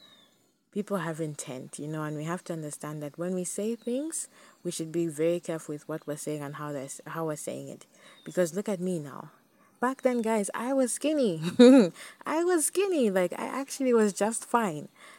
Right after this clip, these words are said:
And now, because I've gone through a process with myself, I can look back on pictures and say, "Wow, Natalie,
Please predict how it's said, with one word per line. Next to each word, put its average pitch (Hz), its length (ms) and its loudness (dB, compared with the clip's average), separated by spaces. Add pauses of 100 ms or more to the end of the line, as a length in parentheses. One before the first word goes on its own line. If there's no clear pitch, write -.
(120)
And 208 220 -2
now, 247 260 -2
because 202 340 -4
I've 165 240 -4
gone 202 220 -4
through 196 140 -4
a 175 60 -4
process 190 500 -6
with 160 80 -8
myself, 160 440 -10
I 180 100 -8
can 180 260 -8
look 226 180 -6
back 185 240 -8
on 160 120 -10
pictures - 320 -12
and 160 140 -8
say, 160 160 -6 (360)
"Wow, 214 240 -4
Natalie, 160 500 -6